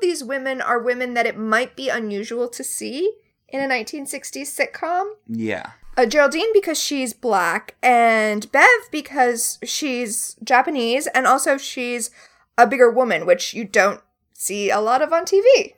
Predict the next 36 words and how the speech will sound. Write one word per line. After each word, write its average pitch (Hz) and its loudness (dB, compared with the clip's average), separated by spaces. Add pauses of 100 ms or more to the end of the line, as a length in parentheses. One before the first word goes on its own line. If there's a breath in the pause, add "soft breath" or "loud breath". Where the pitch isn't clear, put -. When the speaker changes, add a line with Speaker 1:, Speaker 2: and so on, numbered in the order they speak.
(140)
Speaker 2:
Yeah. 127 -6 (480 soft breath)
We've 165 -6
been, 165 -6
uh, 117 -4 (240)
I, 104 -6
we 104 -8
mentioned 98 -6
it 92 -4
last 92 -6
episode, 95 -10
we've 92 -10
been 95 -12
watching 92 -8
a 92 -10
lot 92 -6
of 90 -14
Bewitched 90 -10
to 90 -14
sort 90 -10
of 87 -14 (200)
prepare 95 -10
for 87 -18
the 87 -14
show. 90 -12 (560 soft breath)
And 101 -8 (100)
there 117 -2
are 135 0
the 156 -6
occasional 120 -6 (380 soft breath)
non-white 98 -2
actors, 120 -4
but 117 -4
they 120 -4
don't 233 -8
normally 147 -2
get 110 -2